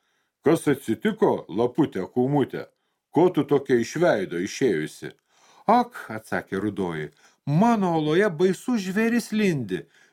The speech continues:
žiūri į mane išsproginęs žibančias akis." "Mes jį tuoj išvarysim," tarė Lokys. Nuėjo prie olos ir pažvelgė vidun. Bet kai pamatė žibančias akis, pagavo ir jį baimė.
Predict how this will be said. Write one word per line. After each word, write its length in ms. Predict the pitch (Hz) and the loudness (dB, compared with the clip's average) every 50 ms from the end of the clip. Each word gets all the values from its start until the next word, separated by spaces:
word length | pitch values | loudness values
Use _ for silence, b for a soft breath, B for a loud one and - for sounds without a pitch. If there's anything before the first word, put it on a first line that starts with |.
| b b | b b
žiūri 400 | 123 - 175 220 226 226 220 208 | -2 2 4 4 4 4 4 4
į 60 | 190 190 | 2 2
mane 220 | 190 185 190 175 147 - b b b b b | 2 4 2 2 0 -2 b b b b b
išsproginęs 840 | 185 170 - - - - 190 196 190 160 185 185 170 156 143 123 | 0 0 0 -2 -2 2 4 4 4 4 2 0 0 0 -2 -2
žibančias 640 | 107 101 175 196 151 147 147 135 - 165 151 143 - | -2 0 0 2 2 0 -2 -4 -2 -2 -2 -2 0
akis." 440 | 180 175 - 175 117 85 - - - _ _ _ _ _ _ _ _ _ _ _ - | -2 -2 0 -2 -2 -2 -4 -12 -20 _ _ _ _ _ _ _ _ _ _ _ -2
"Mes 360 | 147 180 214 220 208 196 - - | 2 4 4 4 4 2 2 0
jį 160 | 180 156 156 | -2 0 2
tuoj 300 | - 190 180 165 143 120 | 4 4 4 4 2 0
išvarysim," 680 | - - 147 143 143 147 175 156 - - - 85 80 | -2 0 2 2 4 4 2 0 0 -2 -10 -16 -14
tarė 320 | - - 78 76 73 73 | -8 -6 -6 -6 -6 -6
Lokys. 560 | 73 78 78 - - - - - - - - _ _ _ _ _ _ _ _ _ _ _ _ _ - 90 | -6 -6 -8 -8 -10 -14 -18 -18 -18 -20 -20 _ _ _ _ _ _ _ _ _ _ _ _ _ -8 -4
Nuėjo 560 | 107 147 165 156 120 104 101 101 104 104 104 | 0 2 2 4 4 2 2 2 0 -2 -4
prie 180 | - 104 110 | -4 -2 0
olos 540 | 107 107 107 104 104 107 110 113 110 - - _ _ _ _ _ _ _ - | 0 2 0 0 0 0 -2 -2 -6 -10 -18 _ _ _ _ _ _ _ 0
ir 160 | 175 233 233 | 0 0 0
pažvelgė 640 | - - - - 123 120 135 147 143 139 127 143 139 | -2 -4 -2 -2 -2 0 -2 -2 -2 -2 0 0 0
vidun. 540 | 120 131 135 110 98 92 78 67 62 60 - _ _ _ _ _ _ _ _ _ _ _ - | 0 0 -2 -4 -4 -8 -8 -10 -14 -20 -20 _ _ _ _ _ _ _ _ _ _ _ -12
Bet 300 | 80 80 110 110 110 - | -4 -2 -2 -2 -2 -2
kai 140 | - 117 113 | 0 -2 0
pamatė 580 | - 113 110 113 139 160 175 165 160 - 104 | 0 -2 -2 0 0 0 0 0 0 -2 -4
žibančias 680 | 98 - - 127 151 139 135 110 101 - - 95 - - 85 | -4 -2 -2 -2 0 0 0 -2 -4 -4 -6 -6 -6 -6 -8
akis, 400 | 82 - - 170 196 190 - - _ _ _ _ _ _ _ _ _ - | -6 -2 0 0 0 0 -2 -8 _ _ _ _ _ _ _ _ _ -4
pagavo 500 | 101 104 95 101 90 87 85 85 98 107 | -4 -2 0 0 0 0 0 0 -2 -2
ir 80 | 101 | -2
jį 260 | 104 107 127 190 220 196 | -2 -2 -2 0 0 0
baimė. 580 | 123 123 107 92 90 82 82 80 80 71 67 | 0 0 -2 -2 -2 -4 -6 -8 -10 -10 -12